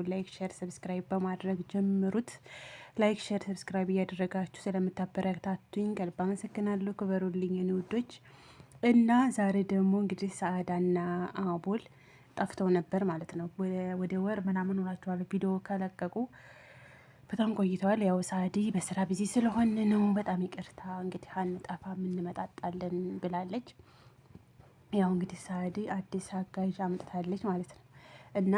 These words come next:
ከሰራተኛዋ ጋር ያላት ግንኙነት በጣም ደስ የሚል ነው። መጨረሻውን ያሳምርላችሁ። ማለቴ ዛሬ ነው ያመጣቻትና፣ እ፣ ምንድን ነው ያደረጉት?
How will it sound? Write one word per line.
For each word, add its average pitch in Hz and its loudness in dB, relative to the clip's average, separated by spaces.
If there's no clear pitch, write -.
ከሰራተኛዋ 175 -2
ጋር 170 -2
ያላት 175 -4
ግንኙነት 175 2
በጣም 190 4
ደስ 175 -2
የሚል 175 2
ነው። 202 2
መጨረሻውን 190 2
ያሳምርላችሁ። 175 -4
ማለቴ 208 4
ዛሬ 214 4
ነው 196 4
ያመጣቻትና፣ 196 0
እ፣ 214 -4
ምንድን 196 -2
ነው 196 -2
ያደረጉት? 196 -4